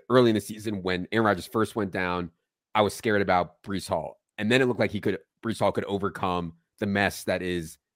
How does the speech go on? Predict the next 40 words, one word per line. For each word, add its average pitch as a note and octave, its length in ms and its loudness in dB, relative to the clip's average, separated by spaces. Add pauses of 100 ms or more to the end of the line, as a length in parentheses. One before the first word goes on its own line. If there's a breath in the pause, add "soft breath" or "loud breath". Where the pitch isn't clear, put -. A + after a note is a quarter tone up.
(140)
Zach G2 300 0
Wilson. E2+ 360 -6 (580)
As A#2 220 2
you A#2 80 0
saw B2 300 6
in A2 100 2
the G#2+ 80 0
game G2+ 240 0
this F#2+ 160 -4
past F#2+ 300 -4
week, A2+ 220 -2
even C3+ 220 2
with A2+ 160 2
awesome G2 360 0
usage, F2+ 520 -8 (280)
there G#2+ 120 4
are F#2+ 60 2
times B2+ 420 2
when G2 60 -2
it's F2+ 100 -6
gonna G2 120 -4
be F2 60 -4
really G2 280 0
hard F2+ 440 2 (440)
for F#2 480 2 (400)
Breece B2 200 0
Hall G2+ 200 4
to G2 120 -10
get A2+ 220 0
there F2+ 200 -2
without F#2+ 300 0
making F2+ 240 -6
huge A2+ 320 -2
plays G#2 220 -2
on F#2 100 0
his F2 120 -6
own, G#2+ 280 2 (220)
because G#2 200 -2
Zach G2+ 240 2
Wilson F#2+ 440 -4